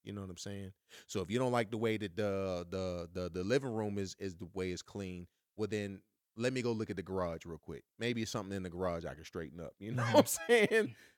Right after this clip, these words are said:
Speaker 1: Like, trying to
Speaker 2: Mm-hmm.
Speaker 1: find peace somewhere else and not letting this chaos right now ruin or over, over control you.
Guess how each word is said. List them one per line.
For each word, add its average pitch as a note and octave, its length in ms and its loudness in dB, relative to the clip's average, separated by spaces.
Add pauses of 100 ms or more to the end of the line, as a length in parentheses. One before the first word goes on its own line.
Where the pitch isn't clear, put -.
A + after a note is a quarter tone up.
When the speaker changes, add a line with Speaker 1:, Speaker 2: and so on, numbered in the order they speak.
Speaker 1:
Like, A2 220 4
trying D3 240 2
to C#3+ 40 0
Speaker 2:
Mm-hmm. - 80 -6
Speaker 1:
find C#3 320 0
peace B2+ 300 -4
somewhere A2 580 0
else F#2+ 480 -2
and G2 220 -6
not G#2+ 260 -2
letting G#2 560 0
this G2+ 400 0 (480)
chaos A2+ 560 2
right G2 200 0
now F#2 380 -6
ruin F#2+ 680 -6 (1160)
or G#2 180 0
over, G2+ 420 -4 (180)
over G2 260 0
control D#2+ 460 -8
you. - 120 -14